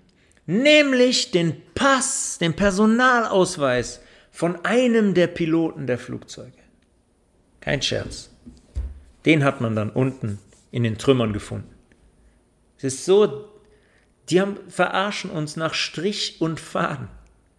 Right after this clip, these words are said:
So etwas lassen wir uns erzählen. Die erzählen uns, da sind zwei Flugzeuge rein, das komplette World Trade Center,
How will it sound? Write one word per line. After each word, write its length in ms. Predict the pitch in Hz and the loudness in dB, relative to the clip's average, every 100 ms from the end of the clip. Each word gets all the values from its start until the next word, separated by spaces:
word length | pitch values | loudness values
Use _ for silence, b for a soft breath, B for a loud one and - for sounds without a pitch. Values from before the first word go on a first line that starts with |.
| _ _ _ _ - | _ _ _ _ -12
So 520 | 113 151 294 - - | -2 6 6 4 2
etwas 500 | 165 - 123 123 - | 2 4 0 0 2
lassen 380 | 147 151 151 135 | 2 2 -2 0
wir 120 | 135 | 0
uns 160 | 123 | -2
erzählen. 580 | - - - 185 127 101 | -6 -8 -6 -6 -6 -4
Die 100 | 147 | 2
erzählen 400 | 247 - 254 226 | 2 2 -4 -2
uns, 160 | 165 135 | -2 -2
da 80 | 147 | -4
sind 120 | 165 | -2
zwei 200 | - 147 | -2 -2
Flugzeuge 580 | - 196 - 147 127 120 | -2 -8 -2 -2 -2 0
rein, 180 | 139 | 0
das 220 | 143 120 - | -2 -4 -6
komplette 480 | 151 135 196 190 | -8 -2 -2 0
World 220 | 170 170 170 | 0 -2 -2
Trade 160 | 175 | -4
Center, 340 | - 135 131 | -4 -4 -4